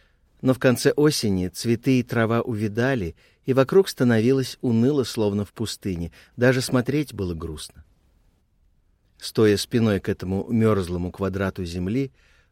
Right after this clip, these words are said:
Куроку усердно срывал с седзи бумагу.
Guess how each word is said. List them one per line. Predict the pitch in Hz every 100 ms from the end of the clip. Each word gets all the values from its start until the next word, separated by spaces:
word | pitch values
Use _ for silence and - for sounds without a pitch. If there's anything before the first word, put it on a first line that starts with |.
| _
Куроку | 139 139 156 - 135 -
усердно | 120 - 147 147 139 127
срывал | - 107 107 113 -
с |
седзи | - 113 101 92 101 101
бумагу. | 101 98 82 69 - -